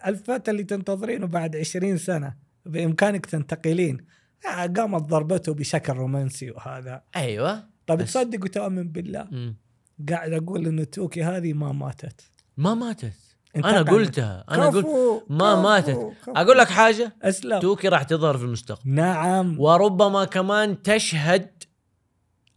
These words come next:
Speaker 2: أو ربما تكون موجودة في لافتيل.
Speaker 1: لا، هي تنتقل في الزمن بس تكون في نفس
Speaker 2: في نفس
Speaker 1: المكان.
Speaker 2: المكان. لا،
Speaker 1: أيوة.
Speaker 2: يعني ربما يعني نشوفها في لافتيل.
Speaker 1: حلو.
Speaker 2: نقابلها هناك.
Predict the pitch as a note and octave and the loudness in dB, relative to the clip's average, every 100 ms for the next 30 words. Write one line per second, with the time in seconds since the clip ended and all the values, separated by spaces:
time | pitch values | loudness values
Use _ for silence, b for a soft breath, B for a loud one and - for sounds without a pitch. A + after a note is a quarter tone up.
0 | - D3+ F3+ F#3 G3 F3+ - G#3 G3 F#3+ | 2 2 2 2 2 0 0 0 2 2
1 | F3 G3+ E3 B2+ A#2 G#2+ - - _ _ | 2 2 0 0 -2 -6 -10 -18 _ _
2 | _ _ _ _ _ _ _ _ _ _ | _ _ _ _ _ _ _ _ _ _
3 | _ _ _ _ _ _ b b D#3+ D3+ | _ _ _ _ _ _ b b -8 -4
4 | D3+ G#3+ F#3+ G3 F#3 A#3 A#3 A3 E3 C#3+ | -2 -2 -2 -2 -2 -4 -4 -4 -4 -2
5 | G#3+ A3 A#3 F3+ - - - G3+ G3+ G#3 | -2 -2 -2 -4 -6 -8 -4 -2 0 -2
6 | G#3 - B3 - G#3 F#3+ F3+ G3 F3+ D3+ | 0 2 4 6 4 4 4 4 6 6
7 | D#3 D#3 D#3+ E3+ G#3 F#3 F3+ G#3+ C4 - | 6 4 2 2 2 4 6 6 4 2
8 | C#3+ B2+ C#3+ C#3 F3+ C#3+ D#3+ D3 C3+ C3 | -2 0 0 2 2 6 4 4 2 0
9 | - D3+ F3+ C#4 _ _ _ D3 D3+ F#3+ | 0 0 0 -4 _ _ _ -4 0 2
10 | B3+ C3+ C3+ A#2 G2+ E2+ - _ | 2 4 2 0 -4 -8 -16 _